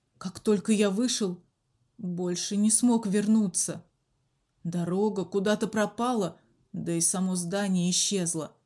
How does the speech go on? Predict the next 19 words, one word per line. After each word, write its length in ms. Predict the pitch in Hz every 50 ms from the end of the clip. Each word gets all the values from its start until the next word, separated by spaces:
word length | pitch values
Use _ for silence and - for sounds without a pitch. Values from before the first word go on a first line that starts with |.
| _ _ _ _ _ _ _ _ _ _ _ _ _ _
Так 240 | - 156 160 165 -
что 300 | - - - 175 165 160
я 220 | 160 165 165 160
добрёл 400 | 165 180 170 170 175 175 165 160
сюда". 560 | - - - 196 190 185 196 175 147 - - _ _ _ _ _ _ _ _ _ _ _
"А 140 | - 190 196
почему 560 | - 233 226 226 - 254 247 262 302 320 294
ты 140 | - 247 233
не 120 | 233 233
пошёл 400 | 233 240 247 240 - 294 277 233
дальше?" 540 | 196 240 285 285 226 190 - - - 165 170 - _ _ _ _ _ _ _ _ _ _
спросил 600 | - - - - - 180 180 175 - 196 185 165
Ю 260 | 165 165 160 185 180 175
Вен. 320 | 175 185 175 165 147 160 - _ _ _ _ _ _ _ _ _ _ _ _ _ _ _ _ _ _ _ _ _ _ _ _ _ _ _
"Сам 440 | - - - - 226 233 226 196
посмотри", 760 | 170 180 175 - - 180 180 180 - 196 190 165 143 143 - _ _ _ _ _ _ _ _ _ _ _ _ _ _ _ _ _
гневно 580 | 185 175 185 170 185 190 185 180 170 170 175 -
ответил 600 | - 180 175 170 175 180 185 190 - 185 170 170
татуированный. 1000 | 170 - 165 - 185 185 185 185 185 180 170 165 165 156 156 151 151 143 -